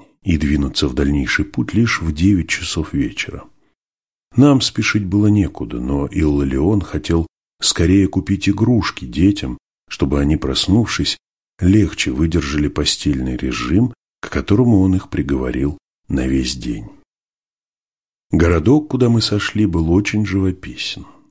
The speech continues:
с массой зелени, с большими садами, с редкостной растительностью и со многими красивыми, но почти сплошь одноэтажными домами,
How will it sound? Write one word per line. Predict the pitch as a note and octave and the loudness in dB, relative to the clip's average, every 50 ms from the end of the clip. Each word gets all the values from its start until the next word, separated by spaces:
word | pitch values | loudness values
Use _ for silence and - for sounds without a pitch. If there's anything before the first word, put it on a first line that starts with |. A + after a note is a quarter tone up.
| _ _ _ _ _ _ _ | _ _ _ _ _ _ _
с | - - - | -6 -4 -2
массой | D#2 D2+ D2 - - - D2+ C#2+ | 0 0 0 0 0 0 -2 -2
зелени, | C2 - - D2+ E2+ F#2+ G2+ F#2 D#2+ D#2 D2+ D2 C#2+ C#2+ - _ _ _ _ _ _ _ - | -2 -2 -2 2 4 4 4 4 2 -2 -4 -6 -8 -10 -12 _ _ _ _ _ _ _ -8
с | D2+ D2 | -6 -2
большими | C2 D#2 D#2 - - - F2+ E2 D2+ | 0 0 0 0 2 0 0 0 0
садами, | - - - D2 C2+ B1+ C2+ C#2+ D2+ F2+ G2 G2 F2 - - - _ _ _ _ _ _ _ _ _ _ - | -2 -2 -2 -4 -4 -4 -4 -2 -2 -2 -2 -4 -6 -8 -10 -12 _ _ _ _ _ _ _ _ _ _ -2
с | - - F2+ | 0 2 4
редкостной | F2+ F2+ - - - D#2 - - E2+ D#2 D2 | 2 2 0 -2 -4 -4 -4 -2 -2 -2 -2
растительностью | D2 D2 C#2+ - - - - E2 F2 G#2+ A#2 A2+ - F2+ F2+ F2+ F2 E2+ - - - - - - - _ _ _ _ _ _ _ - | -2 -4 -4 -4 -6 -6 -4 -2 -2 -2 -2 -2 -4 -4 -2 -2 -2 -4 -6 -8 -10 -12 -12 -12 -12 _ _ _ _ _ _ _ -2
и | - E2+ D#2 | 0 2 2
со | - - - D2+ D2 | 2 2 0 0 -2
многими | C#2+ C#2 C#2+ D2+ F#2 A#2 A2+ G#2 G2 F2 E2 | -2 -2 0 2 2 0 2 0 0 -2 -2
красивыми, | - - D2 C#2 B1+ - - - - - F#2+ A2+ A2+ G#2 F#2 F#2 F2+ F2 _ _ _ _ _ _ - | -4 -4 -6 -6 -4 -4 -4 -4 -2 0 0 2 2 2 2 2 0 -2 _ _ _ _ _ _ 2
но | G#2 B2 C#3+ C#3+ | 4 6 6 6
почти | C#3 A2 G#2 G2 - - - - A2+ | 4 0 -4 -2 -4 -6 -4 -4 -4
сплошь | - - - - F2+ G#2 G#2+ - - | -4 -4 -4 0 2 2 2 2 -2
одноэтажными | D2+ D2 C#2+ D#2+ D#2 D2 - - F2 F2+ F2+ D#2+ D2+ D2+ C#2 C2 B1+ | -4 -2 0 0 0 0 0 -2 -2 -2 0 -2 -4 -6 -6 -6 -6
домами, | A#1 B1+ B1 A#1+ B1+ D#2 F#2+ A2 G#2+ G2+ G2 | -8 -8 -6 -4 -4 -2 0 0 0 -2 -2